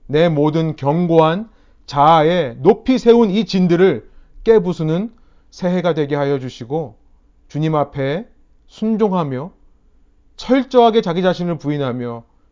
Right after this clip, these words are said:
주님의 뒤를 따라가며 그 주님이 메어주시는 쉽고 평안한 멍에를 메고 주님 안에서 안식과 평안을 누리는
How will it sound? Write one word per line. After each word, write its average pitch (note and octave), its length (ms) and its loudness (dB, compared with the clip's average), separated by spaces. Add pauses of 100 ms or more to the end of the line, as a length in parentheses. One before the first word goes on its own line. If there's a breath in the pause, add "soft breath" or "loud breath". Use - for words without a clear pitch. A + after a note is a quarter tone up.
주님의 C#3+ 280 -4
뒤를 C3 240 -4
따라가며 B2 600 -4 (580)
그 A3+ 220 2
주님이 G#3 360 0
메어주시는 F3 760 -2 (320)
쉽고 G3+ 540 -6
평안한 D#3+ 540 -4 (400)
멍에를 D3+ 440 0
메고 C#3 540 -4 (280)
주님 D#3+ 280 -4
안에서 D#3+ 260 0
안식과 G3+ 640 -2
평안을 G#3 400 0
누리는 D3 420 -2